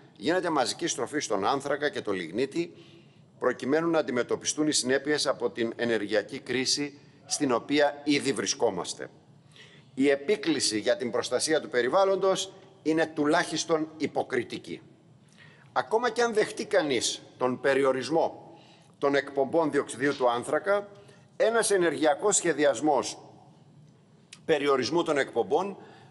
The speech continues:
θα μπορούσε να γίνει και με άλλους τρόπους, με περισσότερα υδροηλεκτρικά, με την αύξηση του βαθμού απόδοσης των λιγνητικών μονάδων κτλ. Ανταυτού,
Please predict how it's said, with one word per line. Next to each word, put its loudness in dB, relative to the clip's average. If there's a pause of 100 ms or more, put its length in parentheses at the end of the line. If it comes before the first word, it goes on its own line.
(160)
θα 0
μπορούσε 2
να 2
γίνει 0 (120)
και 2
με 0
άλλους -2 (760)
τρόπους, -2 (160)
με 0
περισσότερα 2
υδροηλεκτρικά, 0 (420)
με 0
την -2
αύξηση -2
του -8
βαθμού 0
απόδοσης -2
των -2
λιγνητικών -4
μονάδων -2 (340)
κτλ. 0 (480)
Ανταυτού, -2